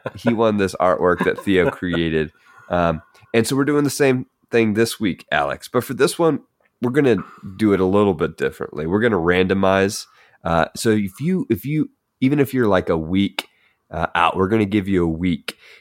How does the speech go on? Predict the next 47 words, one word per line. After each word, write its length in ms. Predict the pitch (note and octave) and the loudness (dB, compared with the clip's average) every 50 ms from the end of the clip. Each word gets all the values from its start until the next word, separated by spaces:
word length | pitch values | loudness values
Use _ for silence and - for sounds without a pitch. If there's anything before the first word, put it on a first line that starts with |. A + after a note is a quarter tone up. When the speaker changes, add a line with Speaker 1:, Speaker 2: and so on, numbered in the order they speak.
| _ _ _ - | _ _ _ -4
Speaker 2:
You're 120 | G2+ G#2 | -2 -2
just 200 | G#2 A2+ G#2+ - | 0 -2 -2 0
listening 300 | G#2+ G#2+ G#2 - A2 G#2 | 0 0 0 0 -2 -2
to 100 | G2 - | 0 -2
this 140 | G#2 G2+ - | -4 -2 -2
a 80 | G#2 F2+ | -2 -4
week 280 | F2+ G2 G#2 G2 - | -2 -2 -4 -2 0
after. 520 | F#2+ F#2+ F#2+ F#2 - - - D#2 D2+ C#2+ _ _ _ _ _ _ _ _ | 0 0 0 0 -2 -4 -6 -6 -6 -6 _ _ _ _ _ _ _ _
Send 380 | - - - - B2+ C#3 C#3+ C3 | -14 -10 -2 -2 0 0 2 0
us 200 | B2+ - - A#2+ | 0 -2 0 -2
your 120 | A#2 G#2+ | 0 2
response, 680 | G2+ F#2+ - - - - D#2 D2 C#2+ - - - - - | 2 0 -2 -6 -4 -4 -4 -2 -4 -6 -8 -12 -8 -6
and 80 | G2+ | 0
we're 80 | G2+ G#2 | 0 0
gonna 180 | G#2 A2+ G#2+ | 2 2 2
do 160 | G2+ A2 G2+ G2 | 2 4 4 4
a 60 | F#2 | 4
random 460 | F2 F2+ F#2 G2 G2+ G2+ G#2 G2 F2+ | 4 4 2 2 2 2 0 -2 0
drawing 500 | D#2+ F#2 F2+ F2 E2+ E2+ E2 E2 E2 E2 - - | 0 2 2 4 4 2 2 0 -2 -6 -6 -6
a 80 | F2 F2 | -4 -2
week 300 | E2+ G2+ G#2 G2 - - | 0 0 0 0 -2 -2
after 400 | E2+ E2+ E2+ E2 - - F2 E2 | 0 0 0 0 -2 -2 -4 -2
for 220 | E2 - - - _ _ - | -2 -2 -6 -6 _ _ -2
anyone 420 | A#2 A#2 A#2 A2+ G#2 G2 F#2+ F#2 | 2 2 4 4 4 4 4 4
that 160 | F#2 E2+ - | 2 0 0
gets 240 | - F#2+ - - - | 0 -4 -4 -4 -8
the 100 | - D#2+ | -8 -4
right 220 | D#2+ D#2 D#2 D#2+ - - | -4 -2 -2 -2 -4 -4
answer. 500 | D#2+ D#2 D#2 D#2 - - D#2+ D2+ D2+ - _ - - _ _ - | -4 -4 -4 -6 -6 -4 -4 -4 -4 -6 _ -20 -20 _ _ 0
And, 260 | G#2+ G#2 F#2+ F2+ F2 _ _ _ _ _ _ _ - | 0 2 2 0 -4 _ _ _ _ _ _ _ -4
man, 280 | - G2+ F2 D2+ C#2+ - _ _ _ _ - | 0 0 0 0 -2 -6 _ _ _ _ -2
Alex, 420 | F#2 F2+ D#2 C2+ - - - - | 0 2 2 0 -2 -6 -14 -10
the 100 | - F2+ | -10 -10
prize 340 | E2 - F#2 F2 F#2 F#2+ - | -6 0 0 2 2 2 0
this 160 | A2+ A2+ - - | -2 -8 -2 0
week, 320 | B2+ B2+ A#2 - - - _ - | 0 0 0 -2 -8 -18 _ -4
let 100 | F#2+ F#2 | -2 -2
me 60 | F2+ F2+ | -2 -2
tell 240 | - F#2+ F#2 F2 | -2 -2 -2 -2
you, 220 | D#2 D2+ D2+ - _ _ _ _ | -2 -4 -8 -14 _ _ _ _
Speaker 1:
<laughs> 160 | _ _ - - A#3+ - - - - D#3+ E3 E3 | _ _ -2 -2 -2 -2 -4 -8 -2 -2 -2 0
Speaker 2:
one 180 | - - F#2+ G2 | 0 2 2 2
of 80 | G#2+ A#2+ | 2 2
a 60 | A#2+ | 0
kind, 500 | - - F2+ E2 D#2+ D#2 D2 D2 - - _ _ _ _ _ _ _ _ _ _ _ | -2 0 0 0 0 0 -2 -4 -8 -14 _ _ _ _ _ _ _ _ _ _ _
masterpiece 720 | - F2 F#2 G2 G2+ G2 - - A2+ - - A#2+ A#2+ - - | -2 0 2 2 0 0 -2 -4 -4 0 2 0 0 0 0
artwork, 640 | - F#2 F2+ F2 - - E2+ E2+ F2 E2+ - - | 0 2 2 2 0 0 0 0 0 -2 -4 -8